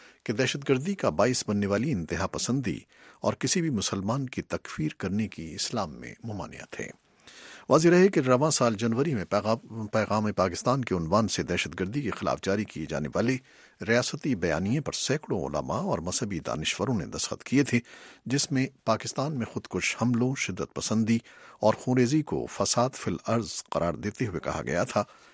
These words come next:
کہ ریاست ایسے افراد کے خلاف کارروائی کرنے کا اختیار رکھتی ہے۔ سری نگر میں عہدیداروں نے بتایا ہے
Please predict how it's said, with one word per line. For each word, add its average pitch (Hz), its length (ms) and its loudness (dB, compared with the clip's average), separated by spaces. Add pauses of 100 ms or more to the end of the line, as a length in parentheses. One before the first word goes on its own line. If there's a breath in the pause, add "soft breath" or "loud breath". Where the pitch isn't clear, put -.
کہ 107 100 -4
ریاست 135 460 2
ایسے 101 260 0
افراد 101 260 0
کے - 160 -6
خلاف 73 320 -2
کارروائی 78 360 0
کرنے 98 320 -2
کا - 180 -4 (240)
اختیار - 560 -10
رکھتی - 260 -16 (100)
ہے۔ - 80 -14 (1500 soft breath)
سری 151 180 4
نگر 214 240 4
میں 160 320 4
عہدیداروں 135 500 6
نے 127 100 4
بتایا 110 460 2
ہے 73 240 -4